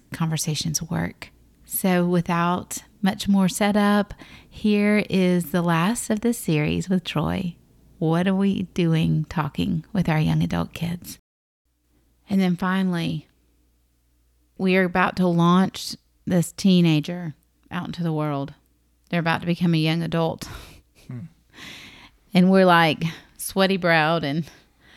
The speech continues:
hoping, and our hearts are beating, and we're not sure. We're about to put them either in a dorm room or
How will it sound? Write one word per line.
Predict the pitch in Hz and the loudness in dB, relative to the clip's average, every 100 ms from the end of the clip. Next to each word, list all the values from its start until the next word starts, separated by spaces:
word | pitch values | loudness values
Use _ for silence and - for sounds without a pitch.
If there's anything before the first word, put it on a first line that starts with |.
| - _ | -20 _
hoping, | - 196 190 170 170 | 2 2 2 0 0
and | 147 | 0
our | 156 | 0
hearts | 160 196 - | 2 2 2
are | 185 | -2
beating, | 170 165 165 170 165 160 | 0 -2 -2 -2 -2 -2
and | 123 - 160 | -4 -4 -2
we're | 165 | 0
not | 175 180 | 0 -2
sure. | - 175 160 160 160 _ _ _ _ _ _ _ - | -4 -2 0 -2 -4 _ _ _ _ _ _ _ 0
We're | 170 | 2
about | 160 170 - | 4 2 0
to | 170 165 - _ _ _ _ _ | -2 -2 -6 _ _ _ _ _
put | - 208 - | -2 0 2
them | 190 180 165 170 151 _ _ _ _ _ _ _ - | 4 4 4 2 -2 _ _ _ _ _ _ _ -2
either | 160 151 | 2 2
in | 147 | 2
a | 147 | 2
dorm | 165 226 240 240 | 4 6 8 8
room | 240 226 226 220 202 | 8 8 8 6 4
or | 127 139 147 | 2 0 -2